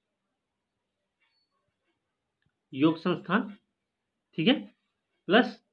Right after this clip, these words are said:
आयुष मंत्रालय, प्लस कौन कौन, और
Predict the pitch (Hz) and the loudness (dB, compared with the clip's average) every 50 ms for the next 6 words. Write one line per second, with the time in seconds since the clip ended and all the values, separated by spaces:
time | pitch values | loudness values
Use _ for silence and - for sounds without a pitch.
0 | _ _ _ _ _ _ _ _ - - _ _ 160 147 147 147 151 175 165 - | _ _ _ _ _ _ _ _ -20 -20 _ _ 0 2 4 4 4 2 0 -2
1 | 190 180 180 180 185 190 185 185 185 214 240 - - - _ _ _ _ _ _ | -2 -2 -2 -4 -4 -6 -6 -4 -6 -6 -8 -12 -16 -20 _ _ _ _ _ _
2 | _ _ _ _ _ _ _ _ _ _ _ _ _ _ _ _ _ _ _ _ | _ _ _ _ _ _ _ _ _ _ _ _ _ _ _ _ _ _ _ _
3 | _ _ _ _ _ _ _ _ _ _ _ _ _ _ _ _ _ 151 175 226 | _ _ _ _ _ _ _ _ _ _ _ _ _ _ _ _ _ 0 0 0
4 | 240 - - - _ _ _ _ 175 185 202 196 165 131 113 - - - _ 156 | 0 -2 -8 -16 _ _ _ _ 4 6 6 6 6 2 0 -4 -12 -8 _ 0
5 | 190 196 196 - - | 0 0 0 -4 -12